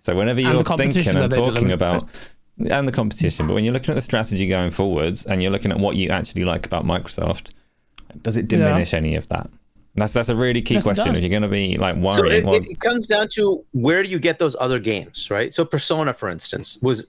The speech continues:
Speaker 3: on, not on Xbox forever. Why? Because, well, they didn't have a point in releasing it on a small console base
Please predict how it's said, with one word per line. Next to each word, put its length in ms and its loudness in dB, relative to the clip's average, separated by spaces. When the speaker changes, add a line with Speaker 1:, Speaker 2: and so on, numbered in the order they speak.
Speaker 3:
on, 220 0
not 280 0
on 260 -2
Xbox 540 -2
forever. 560 -2
Why? 460 0
Because, 400 0
well, 340 -2
they 100 0
didn't 180 -2
have 140 -2
a 100 -2
point 400 -2
in 160 2
releasing 400 0
it 140 -2
on 100 -2
a 60 0
small 400 -2
console 400 -4
base 340 -2